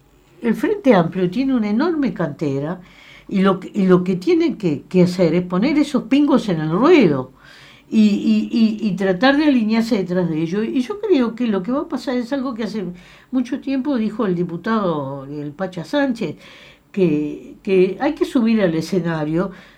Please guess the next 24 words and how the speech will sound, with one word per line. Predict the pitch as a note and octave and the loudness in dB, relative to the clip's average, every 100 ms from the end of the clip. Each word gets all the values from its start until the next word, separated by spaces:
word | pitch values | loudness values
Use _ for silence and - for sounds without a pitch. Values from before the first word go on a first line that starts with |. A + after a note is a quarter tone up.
| _ | _
tres | B3 A#3+ A3+ | 0 2 2
o | G#3+ | -2
cuatro | G3+ G3+ F#3+ | 0 0 -2
compañeros | E3+ D#3+ F3+ E3+ F3+ E3 F3+ G3+ | -4 -6 -4 0 0 2 0 -2
y | A3+ | -6
que | - F#3 | -4 -4
sea | D4 | -2
la | E4 | -2
gente | - D#4+ C#4+ | 0 -2 0
en | C4+ | 0
la | F3 | 0
elección | D#3 F3+ A#3+ G4+ | 0 0 2 2
interna | C#4+ F#3 G3 D3 C#3 F3 F3+ - - - - | 2 2 2 0 -2 -6 -6 -12 -20 -20 -2
la | G#3+ G#3+ | 2 4
que | A#3 | 4
diga, | D4 F4 C#4+ G3 | 8 8 8 4
bueno, | A#3 D#4 B3+ G3+ | 2 2 2 2
el | G3 | 2
más | G#3+ D4+ | 2 0
sólido | - C4+ G3+ F#3 F3 | 2 2 4 4 4
para | F#3 F3+ | 4 2
llevar | F3 G#3 A#3 B3 | 2 4 2 2
este | - E4 - G3 | 4 4 4 -2
programa | F3+ F3 E3+ F3 D#3+ D3+ D3+ D3+ | 0 0 2 2 2 -2 -6 -10